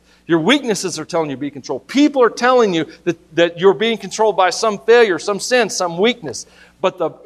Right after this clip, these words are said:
Word of God says, you are not controlled by your sinful nature. You are controlled by the Spirit.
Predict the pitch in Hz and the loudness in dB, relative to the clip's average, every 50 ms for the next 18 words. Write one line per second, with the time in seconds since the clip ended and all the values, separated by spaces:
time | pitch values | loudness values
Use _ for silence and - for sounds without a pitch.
0 | - - 120 131 147 190 277 320 320 320 302 277 233 180 214 277 277 247 226 196 | -20 -20 -18 -6 0 2 2 4 4 2 0 -2 -4 -2 -2 0 0 0 -2 -4
1 | - - - - 139 110 98 - - - - _ _ _ _ _ _ _ _ _ | -6 -8 -12 -12 -12 -14 -14 -18 -20 -20 -20 _ _ _ _ _ _ _ _ _
2 | _ _ _ _ _ _ _ - 240 294 294 277 262 240 208 196 214 269 330 339 | _ _ _ _ _ _ _ -2 0 2 4 4 4 4 2 0 0 0 2 0
3 | 277 - - - 180 156 - - 160 143 123 113 101 92 110 127 135 135 135 131 | -2 -4 -8 -12 -14 -12 -8 -6 -6 -4 -4 -6 -8 -6 -4 -4 -2 -2 -4 -8
4 | - 170 156 139 - 151 147 139 143 135 - 123 - _ _ _ _ _ 135 196 | -10 -10 -12 -10 -10 -10 -8 -8 -8 -10 -12 -16 -20 _ _ _ _ _ -4 0
5 | 226 214 175 - - 175 - - - 339 359 339 302 262 247 233 233 208 196 185 | 2 2 2 0 -2 -6 -6 0 2 4 6 6 8 8 8 6 6 4 2 0
6 | 165 143 - - - - 277 285 254 208 175 127 - - - - | 0 0 -2 -2 -2 0 0 4 4 4 4 4 0 -4 -12 -20